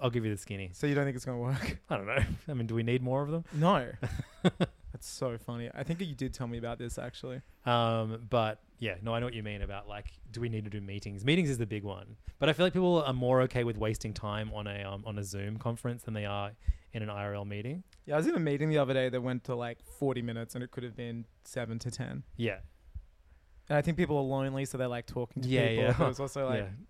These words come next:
Speaker 2: not me.
Speaker 1: Well, but start a podcast if you're lonely.
Speaker 2: Yeah, literally.
Speaker 1: Get
Speaker 2: And
Speaker 1: to,
Speaker 2: people think
Speaker 1: get to know one person way too well
Speaker 2: Yeah.
Speaker 1: every week.
Speaker 2: Exactly.
Speaker 1: And then
Speaker 2: Uh,
Speaker 1: everyone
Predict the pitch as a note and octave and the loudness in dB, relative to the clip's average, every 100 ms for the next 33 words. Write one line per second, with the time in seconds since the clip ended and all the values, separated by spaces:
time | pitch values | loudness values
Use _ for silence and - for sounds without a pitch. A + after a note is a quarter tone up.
0 | - - - - - _ - D3 C#3 C#3 | -20 -20 -20 -20 -20 _ -4 0 2 0
1 | B2 - - - D#3+ C#3+ A2+ A2+ - C#3+ | -2 -8 -6 2 6 6 4 -4 2 2
2 | D3 C#3+ C#3+ G2+ - - G2 F#2+ F#2+ G2+ | 4 2 2 -4 -4 -6 -6 -8 -10 -10
3 | D3+ F3+ C#3 C3 D#3 C3 A#2 A#2 - - | 2 4 6 2 2 2 2 0 -2 -4
4 | C3 B2 D3 C#3+ D3+ C#3 - - C3+ C3 | -4 -2 -4 -2 -2 -2 -6 0 2 4
5 | C#3+ C3+ B2 B2 B2 B2 A#2+ B2+ G#2 G2+ | 4 6 6 4 4 4 2 2 -2 -2
6 | G#2 A2 - A2+ A2 A#2 G2+ - D3 C#3 | 0 0 0 0 2 0 -2 2 6 8
7 | A2+ A2+ A2+ A#2+ F#2+ - - - - D3+ | 6 4 4 2 0 -6 -14 -14 -10 -2
8 | C3 C3 - B2+ A#2+ C3 - C#3 C3 C3 | 2 2 2 -4 -2 -6 -2 4 6 6
9 | C3 B2+ B2 B2 C3 C#3+ C3 B2 | 6 8 8 10 8 10 8 6